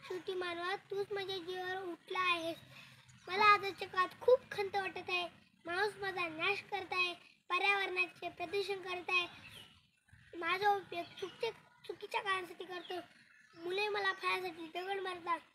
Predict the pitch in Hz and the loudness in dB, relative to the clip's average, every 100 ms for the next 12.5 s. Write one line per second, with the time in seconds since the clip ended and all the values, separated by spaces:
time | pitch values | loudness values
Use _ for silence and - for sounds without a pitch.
0 | _ _ - 339 359 381 - - - - | _ _ -8 -4 -4 -6 -12 -20 -20 -8
1 | 349 349 403 415 415 381 370 - - 370 | -6 -2 0 0 -2 -6 -6 -10 -8 -8
2 | - - - - - - 339 339 415 370 | -8 -18 -20 -20 -20 -12 -8 0 0 0
3 | 330 349 415 415 403 - 349 381 349 359 | -2 4 4 4 -2 -2 -8 -6 -6 -2
4 | 339 302 330 392 403 392 349 370 381 381 | -4 -2 -4 -4 -4 -6 -8 -8 -6 -6
5 | 359 - 359 330 - - _ - 330 349 | -8 -4 -4 -4 -10 -20 _ -12 -8 -2
6 | 370 359 359 339 370 349 427 453 427 381 | -2 -2 -6 -6 -10 -2 0 0 -2 -6
7 | 359 359 349 339 - - 415 403 403 339 | -6 -8 -8 -12 -12 -8 -6 -4 -6 -8
8 | 359 427 - 381 359 - 381 415 415 339 | -4 -4 -4 -10 -10 -10 -6 -6 -6 -10
9 | 359 339 - - _ _ - 349 339 349 | -10 -12 -14 -20 _ _ -8 -6 -6 -4
10 | - 466 - 381 381 370 392 403 - - | -2 -2 -2 -2 -2 -4 -2 -2 -2 -14
11 | - - - - - - 349 403 415 403 | -20 -20 -20 -20 -20 -12 -2 -2 -2 -4
12 | 381 349 359 349 370 | -4 2 2 2 -2